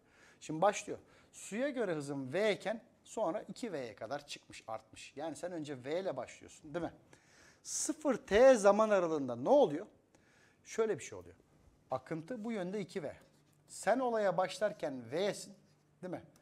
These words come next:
Sonra yavaş yavaş iki V'ye doğru geliyorsun, değil mi? Yani bu ne demek oldu? İki V'ye gelene kadar aslında akıntıdan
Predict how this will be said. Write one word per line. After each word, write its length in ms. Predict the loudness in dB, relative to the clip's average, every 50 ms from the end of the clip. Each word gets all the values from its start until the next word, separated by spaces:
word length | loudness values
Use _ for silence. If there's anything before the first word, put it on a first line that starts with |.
| _ _ _ _ _
Sonra 360 | -20 -14 -8 -6 -4 -2 -2 0
yavaş 400 | 2 4 6 6 4 4 2 -2
yavaş 220 | -4 -4 -4 -8 -12
iki 220 | -14 -8 -8 -6
V'ye 260 | -6 -6 -8 -10 -12
doğru 180 | -16 -16 -18 -18
geliyorsun, 440 | -18 -20 -20 -20 -20 -20 -20 -20 _ -14
değil 120 | -12 -12
mi? 80 | -12 -14 -18 _ _ _ _ _ _ _ _ -4
Yani 340 | 0 2 4 4 4 2 0
bu 60 | -2
ne 140 | -2 -2 -2
demek 280 | -2 -4 -6 -8 -6
oldu? 240 | -8 -8 -8 -10 -14 -18 _ _ _ _ _ _ _ _ _ _ _ _ _ _
İki 300 | -12 -8 -2 0 0 2
V'ye 260 | 2 2 2 2 0 -2
gelene 420 | -2 0 2 2 2 2 0 0
kadar 240 | 0 0 0 2 2
aslında 320 | 0 0 -2 -4 0 0
akıntıdan 680 | 0 0 -2 -8 -8 -4 0 2 4 4 4 2 -4